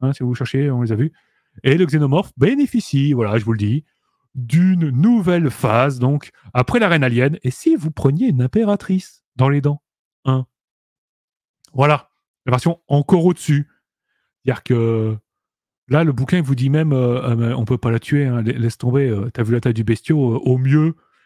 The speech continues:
tu peux peut-être faire diversion pour te barrer, en espérant qu'elle te tue pas à distance. Parce qu'elle a des pouvoirs psy, en plus.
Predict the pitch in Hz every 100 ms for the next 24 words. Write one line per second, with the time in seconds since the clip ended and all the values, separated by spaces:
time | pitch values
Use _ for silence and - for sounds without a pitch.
0 | _ _ 135 147 - 165 - - _ _
1 | _ _ 110 170 127 151 147 - - 196
2 | 165 - 139 139 127 110 117 135 - 139
3 | 151 135 120 123 - 151 135 131 120 110
4 | - _ _ _ _ _ _ - - 143
5 | 131 123 135 120 113 - _ _ _ _
6 | _ 127 117 107